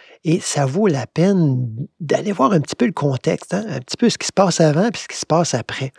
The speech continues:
Donc, euh, si vous avez l'habitude de suivre des lectures proposées, par exemple,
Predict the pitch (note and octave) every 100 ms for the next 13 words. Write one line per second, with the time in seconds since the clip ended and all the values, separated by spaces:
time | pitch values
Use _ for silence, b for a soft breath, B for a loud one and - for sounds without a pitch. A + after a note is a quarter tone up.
0 | B B B B B D3 D#3+ E3 C#3 C#3
1 | C3+ B B - E3+ D#3 D#3 C3 B2 C3+
2 | C3 D3+ C3+ G#2+ - A3+ F3 C3 - D3
3 | F3 D#3 F#2+ E3 C#3+ C3+ - D3+ C#3 C#3+
4 | - C3 B2+ A#2+ D#3 E3+ D#3+ A2+ A#2+ A#2+
5 | F#3 G3 D#3 D#3